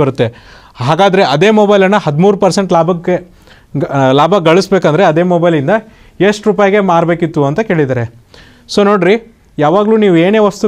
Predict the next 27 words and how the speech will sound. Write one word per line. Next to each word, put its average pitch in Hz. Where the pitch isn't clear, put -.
ಖರೀದಿ 180
ಮಾಡಿದ್ರು 175
ಅದು 202
ಹಂಡ್ರೆಡ್ 190
ಪರ್ಸೆಂಟ್ 180
ಇರುತ್ತೆ. 127
ಇವ್ರಿಗೆ 226
ಏನಾಗಿದೆ, 196
ಇಲ್ಲಿ 180
ನಲವತ್ತೇಳು 214
ಪರ್ಸೆಂಟ್ 214
ಕಡಿಮೆ 208
ಆಗಿದೆ. 151
ಅಂದರೆ 147
ನೂರಲ್ಲಿ 226
ನಲವತ್ತೇಳು 196
ಪರ್ಸೆಂಟ್ 185
ಕಮ್ಮಿ 180
ಆಗಿದೆ, 165
ಮಿಕ್ಕಿದ 196
ಪರ್ಸೆಂಟಿಗೆ 190
ಅವರು 220
ಮೊಬೈಲ್ 185
ಮಾರಿದ್ದಾರೆ. 131
So 185
ನೀವು 170
ನೂರಲ್ಲಿ 202